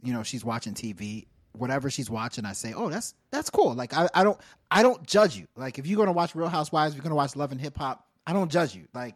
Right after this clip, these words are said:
it's cool. Like, T V is entertainment. The one show I tell her not to watch was Kardashians from E. Or, or not, not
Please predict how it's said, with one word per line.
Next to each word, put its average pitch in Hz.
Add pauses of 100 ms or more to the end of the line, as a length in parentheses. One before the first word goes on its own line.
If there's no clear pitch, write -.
it's 170
cool. 165
Like, 135
T 175
V 175
is 165
entertainment. 151 (760)
The 170
one 160
show 196
I 160
tell 170
her 170
not 151
to -
watch 123 (600)
was 123
Kardashians 139
from 110
E. 123 (160)
Or, -
or 185 (100)
not, 233
not 254